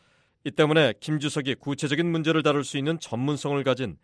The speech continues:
새로운 인물이 필요하다는 것을 자각하고 내각에 있는 신진 핵심 인물들을 노동당 정치국으로 편입시켰다는 겁니다. 씨아이에이는 이런 계획에 따라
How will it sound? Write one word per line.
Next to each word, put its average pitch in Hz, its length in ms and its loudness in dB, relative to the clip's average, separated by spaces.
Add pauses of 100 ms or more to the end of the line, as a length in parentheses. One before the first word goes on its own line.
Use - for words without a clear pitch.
(220)
새로운 156 480 0
인물이 147 300 0
필요하다는 139 580 0
것을 127 260 -4
자각하고 117 680 -6 (360)
내각에 131 540 4
있는 131 380 -2
신진 139 520 -4
핵심 - 360 -6
인물들을 135 520 0 (340)
노동당 131 560 0
정치국으로 139 720 -4
편입시켰다는 127 720 -6
겁니다. 92 320 -12 (720)
씨아이에이는 165 680 4
이런 160 260 4
계획에 147 400 2
따라 127 320 -2